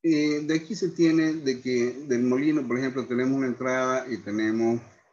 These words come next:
dos entradas y tenemos dos salidas, de las cuales E viene a ser el jugo, ¿ya?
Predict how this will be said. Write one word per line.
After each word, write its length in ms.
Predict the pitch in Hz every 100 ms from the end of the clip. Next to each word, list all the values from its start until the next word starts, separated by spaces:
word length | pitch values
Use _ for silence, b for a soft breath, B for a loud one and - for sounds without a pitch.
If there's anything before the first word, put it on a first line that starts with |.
| _
dos 280 | 120 131 160
entradas 580 | 139 135 139 135 135 -
y 80 | 117
tenemos 460 | 107 110 113 113 104
dos 200 | 107 -
salidas, 500 | 117 135 131 123 - _ _ _ _ _ _ _ _ _ _ _ _ _
de 140 | 117
las 160 | 117 117
cuales 600 | - 135 135 131 131 120 _
E 460 | 147 135 139 - - _ _ _ _ -
viene 340 | 117 123 117
a 40 |
ser 440 | 113 120 117 117 117 - _ _ _
el 200 | 98 95
jugo, 420 | 113 143 123 123 120 _ _ _ _ _ _
¿ya? 360 | 98 98 113 151